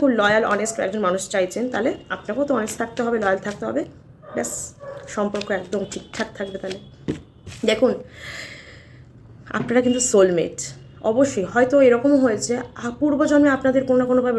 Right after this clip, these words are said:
রিলেশন ছিল, যেটা এই জীবনে আপনারা কমপ্লিট করতে এসেছেন, সেই জীবনে হয়তো কোনোভাবে কমপ্লিট হয়নি, তাই কিন্তু আপনাদের এই জীবনেও আবারও দেখা হয়েছে।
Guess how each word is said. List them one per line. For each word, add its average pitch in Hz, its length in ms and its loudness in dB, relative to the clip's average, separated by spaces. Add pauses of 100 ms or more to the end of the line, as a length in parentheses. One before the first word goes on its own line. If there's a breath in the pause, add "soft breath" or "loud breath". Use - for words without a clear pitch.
রিলেশন 180 280 2 (120)
ছিল, 160 160 -6 (540)
যেটা 208 180 -2 (160)
এই 247 100 2 (180)
জীবনে 214 320 -2 (100)
আপনারা 202 240 -2 (100)
কমপ্লিট 185 380 -2
করতে 175 200 -8 (100)
এসেছেন, 170 320 -8 (200)
সেই 262 160 -2
জীবনে 269 220 4
হয়তো 262 220 2
কোনোভাবে 247 280 2 (100)
কমপ্লিট 220 360 -2
হয়নি, 196 180 -2 (380 loud breath)
তাই 247 200 4
কিন্তু 254 220 4 (100)
আপনাদের 220 320 0
এই 196 140 2
জীবনেও 208 320 -4
আবারও 196 280 0
দেখা 175 240 -6
হয়েছে। 196 300 -4